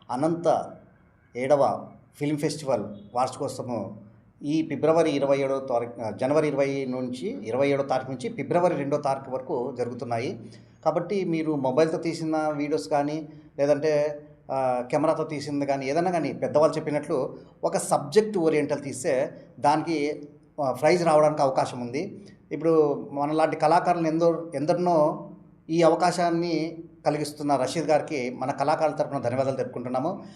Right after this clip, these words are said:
అలాగే మనలోని టాలెంట్ బయటకు రావాలంటే మనకు ఒక వేదిక కావాలి.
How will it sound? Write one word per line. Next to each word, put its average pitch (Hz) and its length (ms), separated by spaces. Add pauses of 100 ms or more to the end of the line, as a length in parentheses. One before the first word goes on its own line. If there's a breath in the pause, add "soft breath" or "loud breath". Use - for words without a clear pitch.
(140)
అలాగే 175 640 (120)
మనలోని 160 500
టాలెంట్ 185 420
బయటకు 160 280
రావాలంటే 156 340
మనకు 143 200
ఒక 123 140
వేదిక 165 280
కావాలి. 135 540